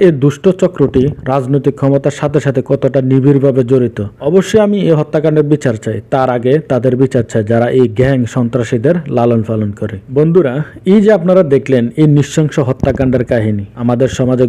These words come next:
গভীরে লুকিয়ে থাকা অন্ধকার বাস্তবতা উন্মোচন করে। সরকারি সম্পদের নির্বিচার চুরি, নগ্ন চাঁদাবাজি, রাজনৈতিক ক্ষমতার নির্লজ্জ অপব্যবহার আর পাশবিক সহিংসতা সবই এক বিন্দুতে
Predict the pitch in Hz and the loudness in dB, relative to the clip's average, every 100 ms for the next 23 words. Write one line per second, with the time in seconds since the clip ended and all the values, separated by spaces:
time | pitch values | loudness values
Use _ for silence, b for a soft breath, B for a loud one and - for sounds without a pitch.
0 | 120 117 123 123 120 - 120 123 117 120 | 0 0 2 2 0 0 -2 -2 -2 0
1 | 117 117 120 123 113 127 - 127 117 120 | 0 0 -2 -2 0 -2 0 -2 -2 -2
2 | 120 120 113 110 110 104 104 101 - 135 | -2 0 -2 -2 -4 -4 -8 -10 -8 -6
3 | 127 160 156 160 143 160 156 151 151 135 | -2 -2 0 -2 0 0 2 2 2 2
4 | 120 131 120 135 123 135 139 127 120 127 | 0 -2 0 0 2 0 -4 -4 -2 0
5 | 120 127 131 120 123 120 135 160 147 123 | 0 0 0 0 0 0 -2 -4 -2 -2
6 | 113 127 120 127 - 127 127 131 127 139 | 0 -2 -2 -2 -2 0 0 0 2 2
7 | 131 123 127 110 123 117 123 117 117 110 | 2 2 0 0 -2 0 -2 -2 -2 -2
8 | 117 - B B B - 117 - 123 - | -2 -6 B B B -6 -6 -2 -2 0
9 | 143 151 - 123 135 131 - 113 107 - | 0 0 -2 0 0 -2 -4 -6 -8 -6
10 | 160 170 175 208 185 156 123 160 165 151 | 0 2 2 0 0 0 0 0 2 2
11 | 143 | 2